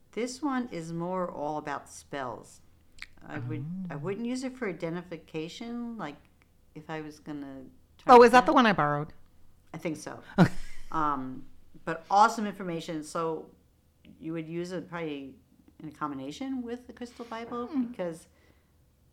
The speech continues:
Speaker 1: um, spells and everything was awesome. Identification, how to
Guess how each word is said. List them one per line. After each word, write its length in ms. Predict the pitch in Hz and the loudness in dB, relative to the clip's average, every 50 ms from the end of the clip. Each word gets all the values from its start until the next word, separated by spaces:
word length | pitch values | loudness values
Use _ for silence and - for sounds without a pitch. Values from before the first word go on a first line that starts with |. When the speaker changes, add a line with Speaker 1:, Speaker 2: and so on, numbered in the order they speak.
| _ - | _ -20
Speaker 1:
um, 320 | - 147 131 135 - - | -18 -18 -16 -18 -18 -20
spells 480 | - - - - - 190 208 220 220 214 | -20 -20 -16 -6 -4 -2 -2 -2 -2 -4
and 100 | 220 214 | -4 -6
everything 360 | 214 214 202 202 - 208 190 170 | -6 -6 -8 -10 -10 -8 -8 -6
was 220 | 151 147 139 - - | -8 -8 -10 -12 -10
awesome. 640 | - 147 143 160 180 - - 254 247 254 262 269 269 - - - _ _ _ _ _ _ _ - | -6 -4 -4 -4 -4 -4 -6 -6 -6 -4 -4 -6 -8 -12 -20 -20 _ _ _ _ _ _ _ -20
Identification, 960 | 160 - 165 160 151 156 - 156 - - 185 190 190 190 - 175 170 165 160 | -16 -10 -10 -8 -8 -10 -12 -14 -12 -10 -10 -8 -10 -10 -12 -12 -12 -12 -12
how 140 | 160 160 147 | -10 -10 -10
to 200 | 139 139 135 131 | -10 -10 -12 -12